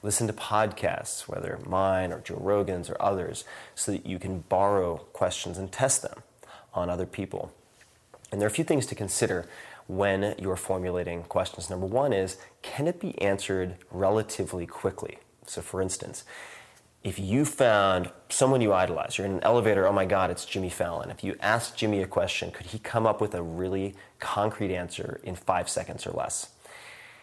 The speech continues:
If the answer is no, find a different question for you or for other people. So what is your favorite book, for instance?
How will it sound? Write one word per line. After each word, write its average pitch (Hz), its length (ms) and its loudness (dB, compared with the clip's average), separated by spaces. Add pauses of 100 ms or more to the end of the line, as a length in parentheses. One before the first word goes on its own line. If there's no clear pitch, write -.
If - 80 -16
the 107 60 2
answer 101 160 0
is 95 100 -2
no, 107 500 6
find 95 180 2
a 87 40 -4
different - 280 -4
question - 420 -2
for - 180 -6
you 98 260 2
or 107 240 2
for - 180 -2
other 85 140 -2
people. - 320 -10
So - 180 -6
what 95 400 2
is 110 160 2
your 104 120 2
favorite 95 520 -2
book, - 220 0
for - 160 0
instance? 185 500 -4